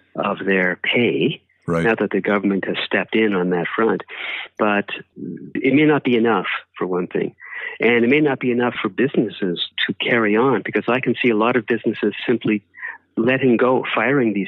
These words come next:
Speaker 1: people, not paying them, just saying, "We don't know what's gonna happen with our business. We can't pay you. We're not gonna pay you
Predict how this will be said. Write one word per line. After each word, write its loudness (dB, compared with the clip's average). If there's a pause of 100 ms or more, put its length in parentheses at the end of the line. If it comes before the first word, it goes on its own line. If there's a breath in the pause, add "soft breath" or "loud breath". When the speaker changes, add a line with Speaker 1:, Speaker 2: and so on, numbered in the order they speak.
Speaker 1:
people, -6
not 0 (120)
paying 4
them, -2
just -2
saying, 2 (480 loud breath)
"We 0
don't 4
know 2
what's 0
gonna 0
happen -2
with -2
our 0
business. -2 (220)
We -4
can't 0
pay 0
you. 2 (360 loud breath)
We're 0
not 2
gonna 2
pay 0
you 4